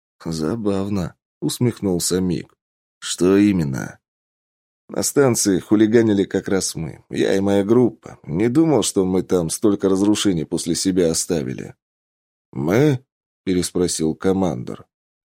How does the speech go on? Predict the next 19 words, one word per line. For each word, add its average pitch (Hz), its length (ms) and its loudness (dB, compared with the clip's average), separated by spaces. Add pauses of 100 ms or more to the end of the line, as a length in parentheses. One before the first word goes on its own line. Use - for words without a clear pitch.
(160)
«Я 139 260 0
и - 20 2
моя 131 280 4
группа, 135 580 0
часть 104 380 0
которой, 117 440 2
вероятно, 107 600 2
захвачена 101 600 0
противником». 95 840 -4 (840)
«Даже 85 560 0
так?» 90 720 2 (240)
Космодес 110 840 0
явно 98 440 2
был 80 280 -4
удивлён. 71 680 -2 (720)
«Именно 113 480 0
так», - 440 -6 (300)
кивнул 95 460 2
Мик. 85 400 -4